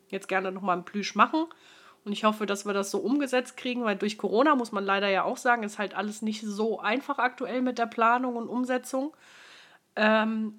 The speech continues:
aber ich hätte sehr gerne, wenn wir jetzt nochmal ein Plüsch machen, also ein neues, und dann tatsächlich auch ein neues haben, weil ich bin echt kein Fan davon, wenn man jetzt, und das haben wir am Anfang gemacht, das weiß ich, aber mittlerweile bin ich kein großer <laughs> Fan mehr davon, wenn wir halt jetzt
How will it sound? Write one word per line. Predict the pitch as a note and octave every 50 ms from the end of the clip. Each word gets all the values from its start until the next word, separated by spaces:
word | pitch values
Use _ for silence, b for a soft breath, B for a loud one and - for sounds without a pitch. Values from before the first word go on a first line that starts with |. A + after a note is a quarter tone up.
| - -
aber | G#3+ G#3+ G#3 A3+ A3
ich | A3 G#3+
hätte | A#3 A3 G#3+ A#3 G#3+
sehr | G3 G3 G3 G3 G#3
gerne, | G3+ G3 G3+ G3+ G3+ G#3 G3 F#3
wenn | F#3+ G3 A3 A3+
wir | A#3 A#3+
jetzt | A#3 A3+ A3 -
nochmal | A3 A3 A3 A3 A3 G#3 G3+
ein | G3
Plüsch | - - A3 G#3+ G#3+ G#3+
machen, | - G3+ A#3+ - - E4 E4+ F4 -
also | - G#3 G#3 G3
ein | A#2 D#3 F3+ F3+ E3+
neues, | E3+ F3 F#3 G#3 C4+ E4 F#4+ - - - _ _ _ _ _ _ _ _ _ _ _ _ -
und | G#3 G#3+
dann | A3 G3+ A3
tatsächlich | G#3+ A#3+ A3 A3 - C4 C#4 C4+ - G#3+ G#3+ - -
auch | - -
ein | C3 E3 F3 F3
neues | F#3 F#3+ F#3 F3 E3 E3+ -
haben, | F3+ D#3+ D3+ E3 F3
weil | E3 F#3 F3+
ich | F#3+ F#3 -
bin | - A3 G#3+
echt | - - G#3+ G#3+ -
kein | - A3+ G#3+ A3 A3
Fan | G#3+ - A3 G#3 G#3 A3
davon, | A3+ A3 G#3+ G#3+ - G#3 G3+ G#3 G3+
wenn | G3 G3
man | G3 F#3+ G3 F#3+
jetzt, | F#3+ F#3 F#3 - - - b b b b b b b b b b -
und | G#3 G3+
das | G3 F#3+
haben | A3 A3 A3+ A#3+ A#3+ A3
wir | G3+
am | F#3+ G3
Anfang | - - G#3 G#3+ G#3+ G3+ F#3+ F3+
gemacht, | F3+ F3+ G3 D4 - -
das | G3 - - -
weiß | F3 F#3+ A3+ C4+
ich, | D4 E4+ E4 - -
aber | F3 F3 F3 E3+ D#3+
mittlerweile | D#3+ F#3 G3 - G3 G3 F3+ F#3+ G3 A3 B3+ A#3+
bin | A#3+ A#3+
ich | C4+ C4+
kein | - - B3 B3+
großer | B3+ A#3+ B3 C#4 - C4+ B3+
<laughs> |
Fan | - - C#4 C4+ C4+ C4+
mehr | C4 B3+
davon, | B3 B3 B3+ B3+ - A#3 A#3+ C4+ C#4 B B B B B B B -
wenn | A3 G#3 G#3 G#3+
wir | G#3+ G#3
halt | G#3+ G#3 G3
jetzt | G#3 G3+ G3+ - -